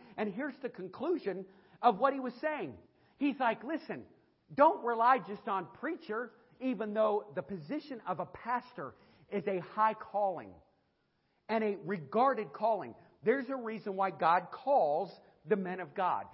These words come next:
There's a reason why God calls the pastor. He wants to use the pastor. And yet, I'm humbled by even when my wife says these things about me because I feel like I'm such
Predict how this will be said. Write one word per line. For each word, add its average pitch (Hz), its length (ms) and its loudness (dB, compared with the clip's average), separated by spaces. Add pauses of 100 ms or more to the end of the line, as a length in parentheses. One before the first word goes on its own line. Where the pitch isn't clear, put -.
(220)
There's 254 240 -4
a 254 60 -8
reason 233 320 -8
why 190 120 -2
God 196 380 4
calls 208 360 0
the 190 80 -6
pastor. - 600 -2 (220)
He 226 160 -2
wants 220 440 -2 (200)
to 254 60 -8
use 202 360 -8 (100)
the 214 80 -4
pastor. - 580 -2 (260)
And 208 180 2 (120)
yet, 247 360 2 (320)
I'm 196 200 0
humbled 180 800 -2 (460)
by 202 300 8
even 208 240 -2
when 190 120 -2
my 175 120 0
wife 226 300 -2 (140)
says 170 180 -2 (320)
these 196 220 -6 (120)
things 254 300 -2
about 156 340 2
me 151 160 -8
because 196 320 -10
I 185 180 -2 (120)
feel 262 160 -6
like 190 220 -2
I'm 170 180 -6 (160)
such 180 220 0